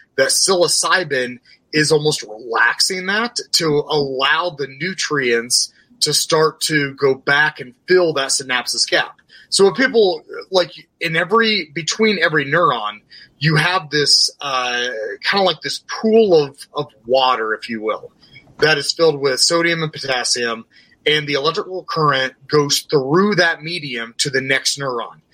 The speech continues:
and that next neuron carries it to the next neuron, and so on and so on. And if you have one of those gaps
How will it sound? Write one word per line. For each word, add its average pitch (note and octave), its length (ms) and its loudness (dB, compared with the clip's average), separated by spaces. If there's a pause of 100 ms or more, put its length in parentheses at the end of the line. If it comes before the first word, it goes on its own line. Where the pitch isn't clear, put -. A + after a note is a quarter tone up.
(240)
and C#3 140 0
that E3 160 0
next D#3 280 -4
neuron C#3 360 -2
carries C3 280 0
it B2 120 -8
to - 80 -4
the C3+ 100 -6
next D#3+ 280 -2
neuron, A#2 280 -10
and A2+ 100 -10
so C3+ 200 -2
on A#2 80 -4
and A2 80 -4
so C3+ 220 0
on. - 120 -8 (420)
And D3+ 140 0
if - 180 -4
you D3 200 -4
have E3+ 340 -2
one D3+ 260 -4
of D#3 180 -2
those C#3+ 300 2
gaps - 800 -4